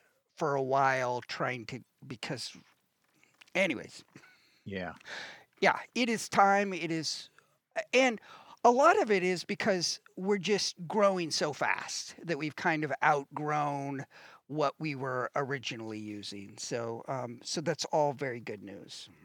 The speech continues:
Speaker 2: Yeah. I'm pretty excited about it, actually. I, I think it'll be, it'll be a
Speaker 1: Yeah.
Speaker 2: wonderful change.
Speaker 1: Yep. Yep. So, as I've been kinda gearing up for,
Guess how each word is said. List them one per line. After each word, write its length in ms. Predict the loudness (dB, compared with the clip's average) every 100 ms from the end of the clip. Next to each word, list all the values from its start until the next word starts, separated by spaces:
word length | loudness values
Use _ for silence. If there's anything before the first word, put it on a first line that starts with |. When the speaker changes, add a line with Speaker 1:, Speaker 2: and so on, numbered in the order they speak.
| _ -16
Speaker 2:
Yeah. 80 | -12 -12 -14 _ _ _ _ _ _ _
I'm 80 | 0
pretty 220 | 4 4
excited 360 | 4 4 6 4
about 220 | 2 -4
it, 80 | -6
actually. 480 | -10 -10 -14 -14 -16 _ _ _
I, 280 | -12 -10 -10
I 40 | -10
think 180 | -8 -6
it'll 140 | -6
be, 200 | -6 -8 -8
it'll 140 | 2
be 80 | 4
a 40 |
Speaker 1:
Yeah. 80 | 4
Speaker 2:
wonderful 280 | 2 -4 -6
change. 380 | -6 -8 -10 -18 _ _ _ _
Speaker 1:
Yep. 140 | 0 0 _ _ _
Yep. 140 | -4 -4 _ -20 _ _ _ _ _ _ -20 -20 -18 -16 -16 -20 -20 -20 -20 -10
So, 500 | 4 8 10 10 6 _ _ _ _ _ _ _ 8
as 240 | 8 8
I've 180 | 6 6
been 380 | 2 0 -2 -2
kinda 320 | 2 2 2
gearing 720 | -6 -6 -2 0 0 -2 -4 0
up 300 | 0 0 -10
for, 880 | -16 -6 -2 0 2 2 2 0 -4